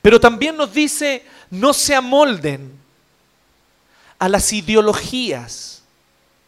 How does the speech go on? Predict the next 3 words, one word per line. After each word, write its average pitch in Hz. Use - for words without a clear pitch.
donde 185
nos 170
enemistamos 170